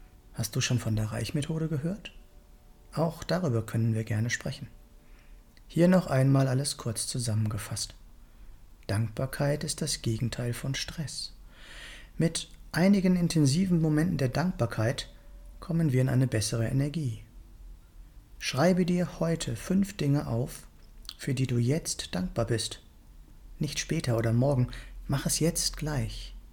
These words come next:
Und dann ruf mich an und erzähl es mir. Glaub mir, es ist so viel mehr möglich, wenn wir nur neue Gedanken zulassen.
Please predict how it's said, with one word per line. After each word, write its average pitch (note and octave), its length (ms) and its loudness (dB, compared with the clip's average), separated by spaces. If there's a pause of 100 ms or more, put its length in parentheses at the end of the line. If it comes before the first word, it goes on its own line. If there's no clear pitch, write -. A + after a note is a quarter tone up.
(280)
Und F#3 100 4
dann G3 80 6
ruf F#3 220 2
mich F#3 200 6
an A2+ 140 4
und A2+ 120 2
erzähl C#3 300 0
es - 140 -6
mir. G#2+ 160 -2 (1200)
Glaub B2 260 0
mir, A2+ 180 2 (520)
es - 160 2
ist - 160 4
so F3 100 4
viel F3 220 4
mehr D#3 240 6
möglich, C3 580 6
wenn C3 200 2
wir C3 140 4
nur A#2+ 360 6
neue A#2 380 4
Gedanken A#2+ 480 -2
zulassen. B2 480 -4